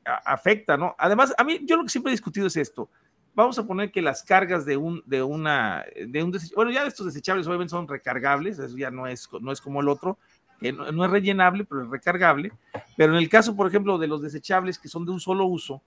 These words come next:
este, eh, eh, son, son trescientas cincuenta veces más contaminantes, por supuesto, que un, que un, este, un equipo que, que puede reciclar muchísimas veces, como un equipo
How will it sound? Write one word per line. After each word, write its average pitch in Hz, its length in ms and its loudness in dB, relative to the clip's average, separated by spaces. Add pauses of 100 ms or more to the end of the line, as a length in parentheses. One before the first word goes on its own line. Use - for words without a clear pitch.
(340)
este, 127 600 -8
eh, - 160 -12
eh, - 580 -6
son, 226 220 -8 (220)
son 269 220 -6
trescientas 262 520 -6
cincuenta 214 420 -2
veces 214 240 2
más 202 180 -2
contaminantes, 185 720 -4
por 147 200 -8
supuesto, - 520 -12 (360)
que 147 100 0
un, 180 280 -2 (100)
que 147 100 2
un, 170 300 2
este, 123 560 -2
un 156 480 -6
equipo 151 420 -10
que, 117 200 -4 (120)
que - 80 -4
puede 151 240 4
reciclar 147 540 0
muchísimas 165 640 -4
veces, 165 320 -4
como 127 180 -16
un 135 80 -12
equipo 123 500 -8